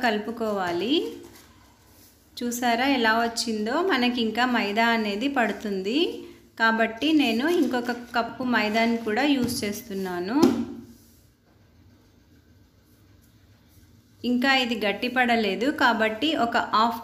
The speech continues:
కప్పు మైదాని కూడా యూజ్ చేస్తున్నాను. టోటల్గా నాకు టూ అండ్ హాఫ్ కప్పు మైదా పడుతుంది. ఇందులోకి కొద్దిగా సాల్ట్ని కూడా యూజ్ చేస్తున్నాను. ఇది బేకింగ్ సోడా.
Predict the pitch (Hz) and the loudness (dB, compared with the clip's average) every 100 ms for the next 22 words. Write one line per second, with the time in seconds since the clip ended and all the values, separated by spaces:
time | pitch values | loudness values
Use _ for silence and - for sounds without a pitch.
0 | 233 226 277 254 226 214 226 233 233 220 | -2 -2 -2 0 0 2 2 2 0 0
1 | 262 285 226 - 196 202 - 190 185 175 | 2 2 2 -2 -4 -6 -8 -6 -4 -4
2 | 214 285 269 233 233 233 226 240 233 214 | 0 0 2 0 0 0 2 2 2 0
3 | 208 180 226 - - - - - 262 254 | -2 0 -2 -2 -12 -18 -20 -8 0 2
4 | 240 233 233 226 233 240 220 202 - 285 | 4 2 4 4 4 -2 -4 -4 -2 0
5 | 277 - 214 214 220 233 220 196 - 196 | 2 2 0 0 0 0 0 -2 -6 -6
6 | 185 220 392 508 508 - - _ _ _ | -2 0 0 -2 -8 -18 -20 _ _ _
7 | _ _ - 233 240 240 240 247 240 220 | _ _ -8 -2 0 0 0 -4 -2 0
8 | 220 226 226 208 202 214 240 233 214 226 | 2 2 4 4 2 0 -2 -2 0 0
9 | 247 226 220 - 202 - 202 - 185 190 | 0 -2 -2 -6 -8 -4 2 4 2 0
10 | 254 359 - - - - - _ _ _ | 0 0 -2 -12 -18 -20 -20 _ _ _
11 | _ _ _ - _ - _ - 508 - | _ _ _ -20 _ -20 _ -20 -20 -20
12 | - - - - - - - - - 226 | -20 -20 -20 -20 -20 -20 -20 -20 -10 -6
13 | 226 294 240 226 226 247 262 240 214 190 | 0 2 4 2 2 -2 -2 -4 -4 -2
14 | 160 | -2